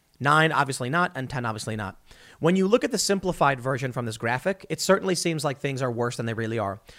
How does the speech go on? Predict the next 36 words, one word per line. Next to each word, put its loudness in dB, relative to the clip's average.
When 2
you 4
look 4
at 2
the -6
ten 0
stages, -2
you 0
can -2
find -2
some 0
elements 0
of -2
them -2
have 0
been -4
manifest, -2
but -10
for -4
the 2
most 0
part, 0
we -2
are 2
very 0
far 2
away. -6
Now, -2
don't 4
think -2
it -2
can't -2
happen -2
here. -6
It -12
can. -2